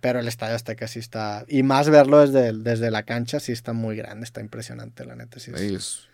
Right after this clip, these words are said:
Speaker 1: Tiene,
Speaker 2: super
Speaker 1: tiene,
Speaker 2: estadio
Speaker 1: tiene
Speaker 2: mundialista.
Speaker 1: problemas de acceso, o sea, el acceso sí es, sí es muy difícil de entrar, y eso que el estadio ni siquiera estaba lleno, lo cual me hizo pensar
Speaker 2: Ujú.
Speaker 1: que en el Mundial va a ser un cagadero.
Speaker 2: No, tienen una, tienen un plan de, de inversión que va a estar cabrón.
Speaker 1: Mm.
Speaker 2: Un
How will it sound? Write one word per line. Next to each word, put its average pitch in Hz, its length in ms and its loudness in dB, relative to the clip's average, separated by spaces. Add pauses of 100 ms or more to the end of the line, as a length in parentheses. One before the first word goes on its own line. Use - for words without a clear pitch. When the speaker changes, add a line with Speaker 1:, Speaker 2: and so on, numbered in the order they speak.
(460)
Speaker 1:
Tiene, 180 220 8
Speaker 2:
super 202 140 4
Speaker 1:
tiene, 202 180 8
Speaker 2:
estadio 120 220 4
Speaker 1:
tiene 175 180 8
Speaker 2:
mundialista. 196 220 6
Speaker 1:
problemas 160 280 6
de 180 80 6
acceso, 135 320 0
o - 20 -4
sea, 127 100 -2
el 123 60 0
acceso 131 320 -4
sí 147 160 -2
es, 147 320 0 (520)
sí - 200 -2
es 131 140 4
muy 151 200 8
difícil 156 420 4
de 151 60 6
entrar, 139 280 4
y 151 60 8
eso 165 140 2
que 185 100 6
el 151 140 4
estadio 127 300 2
ni 160 80 2
siquiera 131 300 -2
estaba 131 320 2
lleno, 135 340 2 (320)
lo 139 200 4
cual 156 440 6
me 147 180 2
hizo 143 220 0
pensar 147 440 2
Speaker 2:
Ujú. - 80 -6
Speaker 1:
que 147 100 0
en 135 60 2
el 127 120 2
Mundial 113 400 0
va 117 60 -2
a 117 40 -8
ser 117 120 -8
un 113 160 -6
cagadero. 104 520 -10
Speaker 2:
No, 123 260 10
tienen 135 240 8
una, 139 420 8
tienen 127 260 2
un 131 160 0
plan 113 340 6
de, 107 260 6
de 92 100 -2
inversión 92 420 -2
que 92 100 -4
va 90 40 2
a - 20 -2
estar - 160 -8
cabrón. 82 300 -2
Speaker 1:
Mm. - 20 -10
Speaker 2:
Un - 60 -16